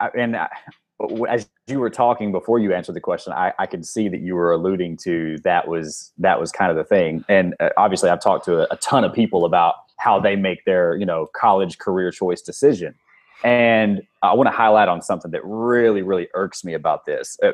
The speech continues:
not you personally, but just this, this decision that so many seventeen and eighteen-year-olds and nineteen-year-olds find themselves in,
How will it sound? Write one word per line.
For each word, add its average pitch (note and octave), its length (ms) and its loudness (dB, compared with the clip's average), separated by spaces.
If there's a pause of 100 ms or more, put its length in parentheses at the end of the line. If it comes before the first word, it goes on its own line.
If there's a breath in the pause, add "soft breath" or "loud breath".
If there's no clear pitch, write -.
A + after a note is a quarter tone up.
(120)
not G#2 240 0 (220)
you F#2+ 180 -8
personally, D#2+ 420 -6
but D2+ 160 -14
just - 400 -6
this, G2+ 500 0 (500 soft breath)
this C#3+ 180 2
decision A#2+ 600 2
that G#2 100 2
so B2+ 220 4
many A#2 160 4
seventeen A2+ 400 0
and G#2 80 2
eighteen-year-olds F#2+ 720 0
and F#2+ 80 -4
nineteen-year-olds G2 640 -2
find A#2 260 2
themselves E2+ 400 -2
in, D#2 140 -8